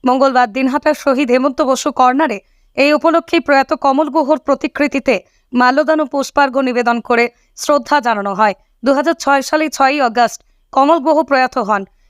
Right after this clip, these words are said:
এদিন শহীদ হেমন্ত বসু কর্নারে কমল গুহের স্মৃতিসৌধের সামনে তার প্রতিকৃতিতে মাল্যদান করে শ্রদ্ধা জানান কোমল তনয় তথা রাজ্যের উত্তরবঙ্গ উন্নয়ন মন্ত্রী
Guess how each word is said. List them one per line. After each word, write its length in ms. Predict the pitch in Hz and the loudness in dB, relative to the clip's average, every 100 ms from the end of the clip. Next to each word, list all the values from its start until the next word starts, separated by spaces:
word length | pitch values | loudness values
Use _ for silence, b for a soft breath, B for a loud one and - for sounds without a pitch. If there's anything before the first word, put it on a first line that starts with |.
| _ | _
এদিন 220 | 202 285 311 | -2 2 0
শহীদ 340 | - 294 311 269 | 2 0 2 2
হেমন্ত 300 | 302 320 330 | 2 2 2
বসু 260 | 294 277 311 | 0 0 0
কর্নারে 440 | 277 269 302 233 | 2 2 2 -2
কমল 320 | - 262 294 | 0 0 2
গুহের 280 | 262 285 277 | 2 2 2
স্মৃতিসৌধের 760 | 226 269 262 302 - 277 240 247 | 0 -2 0 0 2 0 2 -2
সামনে 320 | - 254 262 185 _ _ _ - | 0 2 2 -2 _ _ _ 0
তার 140 | 277 - | 0 0
প্রতিকৃতিতে 640 | 294 320 - 311 311 302 | -6 -6 -6 -4 0 2
মাল্যদান 460 | 277 254 277 269 269 | 2 2 2 0 -2
করে 220 | - 240 | 0 -4
শ্রদ্ধা 380 | - 254 220 277 | -2 -4 0 0
জানান 260 | 233 220 220 _ _ _ - | 2 0 -2 _ _ _ 0
কোমল 280 | 302 320 294 | 2 2 2
তনয় 300 | 285 269 269 | 2 2 0
তথা 240 | 269 247 262 | -2 0 0
রাজ্যের 380 | 240 220 269 247 - _ - | 0 2 0 -2 -6 _ -4
উত্তরবঙ্গ 500 | 285 - 349 330 330 320 | -4 2 2 2 2 2
উন্নয়ন 340 | 262 262 294 285 | 2 2 2 2
মন্ত্রী 300 | 254 247 | 0 -2